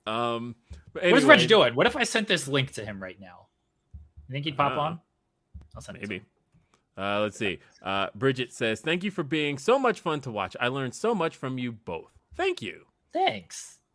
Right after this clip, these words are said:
Speaker 2: I appreciate that.
Speaker 1: And Jay Blood says, "I just need to know how Jeremy is processing the, uh,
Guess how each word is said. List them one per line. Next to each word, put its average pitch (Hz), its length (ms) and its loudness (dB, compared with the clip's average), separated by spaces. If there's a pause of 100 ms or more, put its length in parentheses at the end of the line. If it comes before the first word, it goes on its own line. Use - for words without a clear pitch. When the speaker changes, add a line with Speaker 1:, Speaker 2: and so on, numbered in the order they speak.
Speaker 2:
I - 20 -14
appreciate 120 460 -12
that. 87 220 -20 (500)
Speaker 1:
And 98 380 -8
Jay 214 180 2
Blood 113 320 -4
says, 101 320 -4 (300)
"I 185 240 4
just 170 280 -2
need 143 200 -6
to 135 80 -8
know 113 280 -2
how 104 240 -4
Jeremy 127 460 -4
is 98 220 -10
processing 104 760 -8 (340)
the, 92 500 -8 (280)
uh, 82 420 -10